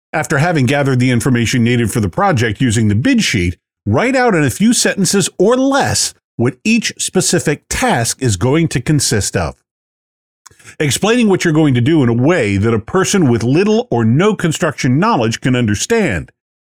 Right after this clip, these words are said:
Include as much detail and specifics as needed to be clear on what is or is not included in each part of the project.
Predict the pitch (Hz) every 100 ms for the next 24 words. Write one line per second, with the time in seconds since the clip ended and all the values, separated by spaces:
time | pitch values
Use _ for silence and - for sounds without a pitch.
0 | _ _ - 190 208 208 175 123 107 110
1 | 180 - 143 240 233 165 151 143 131 -
2 | 139 175 139 123 123 107 185 208 156 123
3 | 104 104 - 285 285 120 101 - - -
4 | 120 110 110 180 - 190 208 220 - 139
5 | 156 - 139 120 147 226 180 - 113 101
6 | 110 92 98 - 135 165 110 98 - -
7 | 92 90 127 165 139 107 104 -